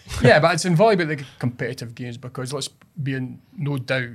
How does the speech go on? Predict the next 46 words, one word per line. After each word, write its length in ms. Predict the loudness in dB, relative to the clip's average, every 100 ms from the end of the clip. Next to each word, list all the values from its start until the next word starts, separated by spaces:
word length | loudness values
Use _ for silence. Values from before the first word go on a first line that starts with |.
| -18 _ _ _ _ _ _ _
the 80 | -8
important 340 | -6 -8 -10 -10
thing 120 | -10
is 120 | -10
when 120 | -12
the 120 | -10
Hull 160 | -2 0
ball 220 | 0 -6
comes 260 | -8 -10 -10
out 100 | -10
against 240 | -12 -12 -10
Motherwell 520 | -10 -10 -12 -14 -16
a, 260 | -16 -12
a 40 | -6
week 220 | -4 -4
on 100 | -6
Saturday 460 | -4 -4 -6 -10 -14
in 80 |
the 40 | -18
Premier 360 | -14 -14 -14
League, 180 | -14 -14
and 100 | -6
then 220 | -6 -6
we'll 100 | -10
s-, 200 | -14 -16 -14 -12
we'll 140 | -8
see. 200 | -2 0
But 160 | 0 -2
they 40 |
should 360 | -2 2 2 4
be 280 | 2 0 -4 _ _ _
at 160 | -6 -4
least 360 | -4 -4 -6 _ -4
match 360 | 0 0 -4
fit 260 | -6 -4 -4
and 180 | -6 -10
ready 320 | -6 -4 -4
to 100 | -8
go. 260 | -10 -8 -8
You 120 | -8
know, 100 | -8
you're 100 | -4
not 160 | -4 -2
gonna 160 | -4
get 240 | -4 -8 -8
caught, 320 | -6 -6